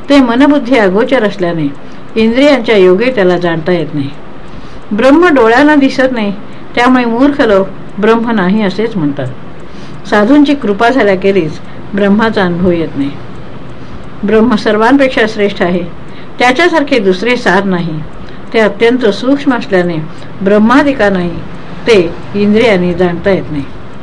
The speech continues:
ब्रह्माचे वर्णन शब्दाने कशाही प्रकारे केले तरी ते त्या वर्णनाहून विलक्षण आहे, पण अध्यात्म श्रवण आणि ध्यानाभ्यास इत्यादींच्या योगे त्याची प्राप्ती होऊ शकते.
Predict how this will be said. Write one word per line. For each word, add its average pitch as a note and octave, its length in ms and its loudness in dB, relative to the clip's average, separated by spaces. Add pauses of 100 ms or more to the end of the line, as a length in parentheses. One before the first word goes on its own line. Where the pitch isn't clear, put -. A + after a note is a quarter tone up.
(1400)
ब्रह्माचे D#4 500 4
वर्णन C#4+ 340 6
शब्दाने A#3+ 460 2
कशाही G#3+ 440 2
प्रकारे C#4 400 0
केले G#3+ 340 2
तरी A3 180 2 (380)
ते A#3 100 4 (100)
त्या A#3 160 4
वर्णनाहून G#3+ 640 2 (100)
विलक्षण G#3 500 2
आहे, C3+ 160 -4 (680)
पण A3 140 2
अध्यात्म C4+ 500 2
श्रवण F#3 400 0 (280)
आणि G#3+ 300 0 (300)
ध्यानाभ्यास G#3+ 840 2 (340)
इत्यादींच्या C#4 640 2
योगे F#3 360 2
त्याची G#3+ 560 -2
प्राप्ती F3+ 400 -2
होऊ G3+ 220 2
शकते. - 540 -8